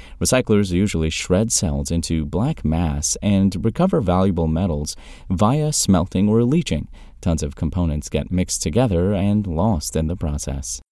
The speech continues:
"There's a lot of valuable materials that we can take away that don't need to land in a shredder," said Welter.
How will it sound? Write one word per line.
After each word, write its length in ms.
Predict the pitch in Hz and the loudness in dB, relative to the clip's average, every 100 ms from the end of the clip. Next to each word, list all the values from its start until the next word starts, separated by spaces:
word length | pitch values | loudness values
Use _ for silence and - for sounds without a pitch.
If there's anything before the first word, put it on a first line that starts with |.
| _ - | _ -4
"There's 160 | 127 131 | 0 2
a 40 | |
lot 180 | 196 226 | 4 4
of 80 | 120 | 4
valuable 440 | 131 147 123 123 | 4 4 6 6
materials 640 | 107 - 143 147 107 104 - | 6 4 2 4 4 4 2
that 300 | 104 107 - | 2 2 2
we 180 | 113 147 | 2 4
can 200 | 208 196 | 6 6
take 260 | 139 131 | 4 2
away 380 | 143 143 175 87 | 2 4 4 4
that 260 | 107 113 101 | 4 2 4
don't 280 | 101 71 | 2 4
need 200 | 98 170 - | 4 4 4
to 120 | 82 | 2
land 320 | 78 73 67 | 2 0 -2
in 200 | 73 87 | 0 2
a 60 | 76 | 0
shredder," 460 | - 82 73 69 | 0 0 0 -2
said 240 | - 78 78 | -2 -2 -2
Welter. 400 | 76 - - | -4 -4 -8